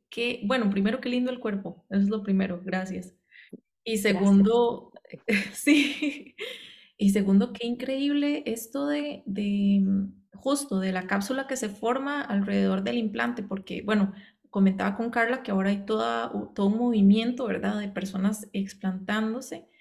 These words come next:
Speaker 1: Y bueno, las fotos con los implantes limpios. Pero, o sea, una cosa es el implante cuando ya lo limpian y te lo entregan,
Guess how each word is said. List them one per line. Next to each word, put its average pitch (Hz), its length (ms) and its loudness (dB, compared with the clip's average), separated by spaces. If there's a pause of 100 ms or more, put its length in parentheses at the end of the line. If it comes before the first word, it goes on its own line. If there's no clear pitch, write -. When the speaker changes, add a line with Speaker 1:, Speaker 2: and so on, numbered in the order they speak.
(440)
Speaker 1:
Y 190 140 4
bueno, 196 400 2 (240)
las 180 240 -4
fotos 202 360 -2
con 233 120 -4
los 240 160 0
implantes 240 760 -2
limpios. 202 840 -2 (320)
Pero, 190 160 0
o 180 40 -2
sea, 202 280 0
una 185 260 0
cosa 233 220 -2
es 247 80 -6
el 254 100 0
implante 226 400 0
cuando 180 220 -2
ya 180 160 -4
lo 190 120 2
limpian 233 400 0
y 190 100 2
te 175 100 -8
lo 175 80 -10
entregan, 208 600 -4